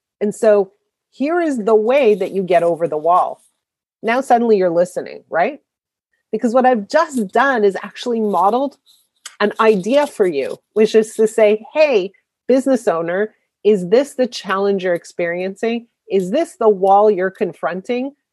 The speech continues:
Great. I know that. I understand that. I've seen it. And here's how I can help you." It's not about you and your experience or anything.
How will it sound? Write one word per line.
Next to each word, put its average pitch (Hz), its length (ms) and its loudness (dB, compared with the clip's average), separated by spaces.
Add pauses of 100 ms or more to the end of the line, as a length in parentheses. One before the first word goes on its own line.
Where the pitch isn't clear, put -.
(560)
Great. 214 420 0
I 240 140 -2
know 202 300 2
that. 254 320 0
I 190 120 -6
understand 185 640 -4
that. 254 300 -6
I've 170 220 -4
seen - 480 0
it. 311 260 -4 (460)
And 208 320 2 (720)
here's 214 440 2
how 185 300 -2
I 175 100 0
can 175 180 -4
help 180 340 -8
you." - 220 -6 (1160)
It's - 100 -8
not 240 160 2
about 185 260 2
you 196 200 4
and 190 100 2
your 170 120 -2
experience 196 600 0
or 180 160 -4
anything. 220 460 0